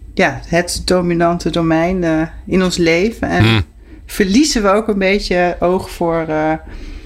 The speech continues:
Speaker 1: ja, eh, onze andere levensdomeinen. Dus ik,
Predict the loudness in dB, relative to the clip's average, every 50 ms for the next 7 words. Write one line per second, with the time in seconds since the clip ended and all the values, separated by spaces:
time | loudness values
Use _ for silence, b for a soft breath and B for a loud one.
0 | B B B B B B B B B -16 -12 -4 0 0 0 0 0 -6 -12 -18
1 | -18 -18 -18 -16 -16 -8 -2 0 2 2 2 2 0 0 0 -2 -4 -4 -8 -8
2 | -8 -10 -10 -8 -2 -2 0 2 2 2 2 0 -2 -2 0 0 2 2 2 2
3 | 2 2 2 0 0 -2 -4 -8 -4 -2 -2 0 0 0 2 0 2 0 0 0
4 | -2 -4 -4 -4 -4 -2 0 0 0 -2 -2 -4